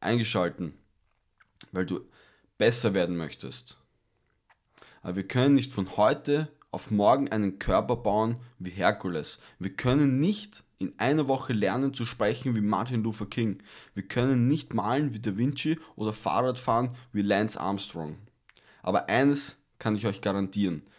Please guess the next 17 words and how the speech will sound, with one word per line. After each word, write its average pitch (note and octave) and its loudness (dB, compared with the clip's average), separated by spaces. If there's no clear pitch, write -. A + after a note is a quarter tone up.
wir - -8
können B2+ 2
es G#2 -2
lernen. F#2 -2
Egal, B2+ 2
was G2+ -2
ein G#2+ 2
Mensch C3 0
vor A#2+ 4
uns C#3+ 2
schon A#2+ 0
geschafft - -4
hat, - -2
wir G2 -10
können B2 2
es A#2+ -2
auch. G#2 0